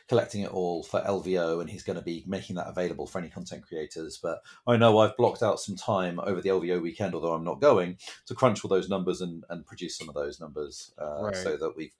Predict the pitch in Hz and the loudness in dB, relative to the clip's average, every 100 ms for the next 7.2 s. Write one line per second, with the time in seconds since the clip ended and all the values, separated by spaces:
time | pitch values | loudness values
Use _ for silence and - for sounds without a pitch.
0 | - 78 78 78 - - 78 - _ 78 | -14 -8 -6 -6 -8 -8 -8 -10 _ -20
1 | 71 - 76 98 87 90 - 98 92 147 | -18 -18 -16 -10 -10 -8 -2 0 2 4
2 | 160 127 156 123 - 113 95 98 92 90 | 4 6 10 10 8 0 0 0 0 0
3 | - 82 82 80 - 80 80 73 - 80 | -2 -6 -4 -6 -8 -8 -6 -8 -14 -16
4 | 78 73 - - _ _ 104 90 85 82 | -14 -16 -18 -20 _ _ -12 -10 -10 -4
5 | 151 196 202 185 147 165 151 151 120 120 | 2 2 4 4 2 2 0 0 0 0
6 | 120 110 98 87 95 92 - 92 82 95 | 0 -2 -6 -6 -6 -6 -10 -12 -10 -12
7 | 82 | -14